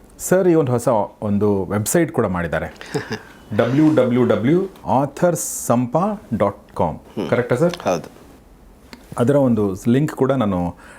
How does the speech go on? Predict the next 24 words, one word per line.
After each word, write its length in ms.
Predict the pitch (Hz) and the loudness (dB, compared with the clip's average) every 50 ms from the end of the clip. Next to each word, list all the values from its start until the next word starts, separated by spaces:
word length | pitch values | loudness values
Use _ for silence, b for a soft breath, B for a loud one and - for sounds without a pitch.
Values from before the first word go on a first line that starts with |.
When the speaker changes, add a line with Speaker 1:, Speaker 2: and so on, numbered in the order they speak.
| B - 110 | B -2 -2
Speaker 1:
ಡಿಸ್ಕ್ರಿಪ್ಷನಲ್ಲಿ 520 | 117 113 - - 156 139 - - 120 101 | -2 0 0 -2 -2 0 0 0 0 0
ಹಾಕಿರ್ತೀನಿ. 480 | 101 92 - 95 90 - 104 147 165 B B B B B B B 104 | -2 -2 -4 -4 -2 -2 -2 -2 -4 B B B B B B B 2
ದಯವಿಟ್ಟು 320 | 110 131 160 185 180 190 170 | 2 4 4 2 2 0 0
ಆ 280 | - - 123 139 156 | 0 2 2 2 4
ಒಂದು 220 | 180 185 185 160 139 | 4 2 2 4 4
ಲಿಂಕಿಗೆ 320 | 131 131 135 - 147 117 | 2 2 0 0 -2 -2
ಹೋದ್ರೆ 420 | - 123 120 117 117 135 151 - - | 0 0 2 2 2 0 0 -2 -6
ಸರ್ನ, 480 | - - - - 165 190 196 180 185 190 190 190 185 180 - - - - - - - 117 | -10 -4 0 2 2 2 2 0 0 2 2 2 0 -2 -6 -12 -18 -20 -18 -14 -12 -12
ಸರ್ 260 | - - - 175 190 | -4 0 0 2 2
ಬಗ್ಗೆ 260 | 170 170 156 165 170 165 | 2 2 2 4 4 4
ಇರುವಂಥ 260 | 151 143 135 139 143 | 4 2 2 2 2
ಎಲ್ಲ 200 | 110 104 120 - | 2 2 2 2
ಮಾಹಿತಿಗಳು, 520 | 170 151 123 117 113 - 101 92 87 - - B B B B B B - | 2 0 -2 -2 -4 -4 -4 -4 -6 -6 -8 B B B B B B -2
ಅಂದರೆ 160 | 120 123 120 | 0 2 4
ಅವ್ರು 140 | 117 113 104 | 4 2 2
ಬರೆದಿರುವಂಥ 340 | 107 107 104 113 113 110 113 | 2 2 2 2 0 0 0
ಪುಸ್ತಕಗಳು 720 | 101 - 117 - - - 147 123 123 123 123 123 123 - - - - - | -2 -4 -6 -6 -4 -2 0 2 4 4 2 2 0 -4 -10 -18 -10 -6
ಮತ್ತು 560 | 110 104 98 - - 117 113 107 107 104 - - - | -4 -4 -4 -4 -2 -2 0 2 0 0 -2 -4 -2
ಅವರು 420 | 98 107 110 107 107 113 110 110 104 | 0 2 2 2 2 2 2 0 0
ಬರೆದಿರುವಂಥ, 580 | 101 104 104 101 101 104 107 107 107 104 101 - - | 0 0 0 0 0 0 0 0 0 -2 -4 -4 -2
ಅವ್ರು 220 | 110 104 107 101 | 0 0 2 2
ಮಾಡಿರುವಂಥ 400 | 107 107 104 98 104 104 104 104 | 2 2 2 2 0 0 -2 -2
ಸಂದರ್ಶನಗಳ 580 | - - 107 110 117 117 - 117 113 107 107 107 | -2 -2 0 0 0 0 0 2 2 4 4 2
ಸರಣಿ, 500 | 104 - 113 107 110 110 113 117 120 | 2 2 2 2 2 2 0 0 -2